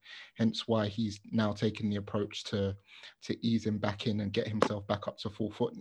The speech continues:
fitness. Um, um, hence why we've not seen him start the last, uh, three games. For me,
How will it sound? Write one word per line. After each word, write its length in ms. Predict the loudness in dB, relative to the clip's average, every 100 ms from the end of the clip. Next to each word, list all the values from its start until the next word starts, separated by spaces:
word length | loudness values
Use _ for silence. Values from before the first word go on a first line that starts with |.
| -4
fitness. 600 | 0 0 0 -6 -10 -20 -20 -20 -18 -4
Um, 480 | -2 0 0 0 -2 -6
um, 480 | -4 0 2 2 0 -4
hence 260 | -2 -2 0
why 120 | -2
we've 200 | 0 0
not 140 | -2 -2
seen 200 | -2 0
him 80 |
start 300 | 0 0 0
the 60 | 0
last, 340 | -2 -4 -4
uh, 120 | -6 -6
three 220 | -4 -6
games. 360 | -4 -4 -6 -12 -20 -20 -18 4
For 100 | 10
me, 440 | 12 12 10 6